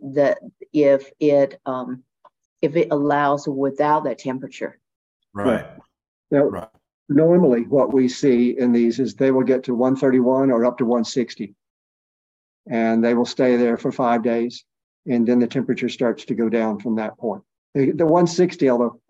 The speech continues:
Speaker 3: uh, if there's a lot of nitrogen in the pile,
Speaker 1: Yeah.
Speaker 3: we've seen it go three weeks.
Speaker 1: Yeah, we had one with one hundred percent moldy hay in there.
Speaker 3: Alfalfa.
Speaker 1: And, uh,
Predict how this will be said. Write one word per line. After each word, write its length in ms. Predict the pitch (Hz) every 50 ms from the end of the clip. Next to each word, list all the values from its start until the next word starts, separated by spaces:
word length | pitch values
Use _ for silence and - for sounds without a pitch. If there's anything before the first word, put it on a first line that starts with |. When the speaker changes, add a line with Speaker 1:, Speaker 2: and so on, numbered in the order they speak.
| -
Speaker 3:
uh, 440 | - - - 139 127 127 123 120 123 -
if 80 | -
there's 160 | - 147 -
a 40 | 127
lot 180 | 131 139 139 131
of 60 | 123
nitrogen 500 | 127 127 135 135 - 156 135 165 151 147
in 80 | 147 151
the 80 | 147 147
pile, 440 | 147 147 147 147 147 147 143 - _ _ _
Speaker 1:
Yeah. 260 | 170 151 139 123 107 - -
Speaker 3:
we've 260 | 131 143 156 160 160 156
seen 220 | 156 170 156 143
it 100 | 139 135
go 260 | - 139 143 139 127
three 360 | 123 - - - 139 143 135
weeks. 520 | 120 113 120 117 110 - - - - - - _ _ _ _ _ _ _ _ -
Speaker 1:
Yeah, 100 | 185 170
we 220 | 175 208 214 214
had 140 | 233 190 180 180
one 680 | 165 180 196 196 202 202 202 202 196 196 196 196 202 - - -
with 400 | 185 165 156 165 160 156 143 -
one 240 | 160 165 180 185 202
hundred 260 | 202 202 214 220 202
percent 380 | - 156 - - 202 185 175 160
moldy 360 | 160 160 175 175 180 180 185
hay 420 | 190 190 190 202 214 233 262 254 _ _ _ _ _ _ _ -
in 160 | 180 180 175
there. 260 | 175 175 180 196 214 226
Speaker 3:
Alfalfa. 560 | - - - - 131 123 120 117 - 139 120 - _ _ _ _ _ _ - -
Speaker 1:
And, 440 | 170 170 160 160 165 165 160 156 160
uh, 340 | 156 151 147 143 143 139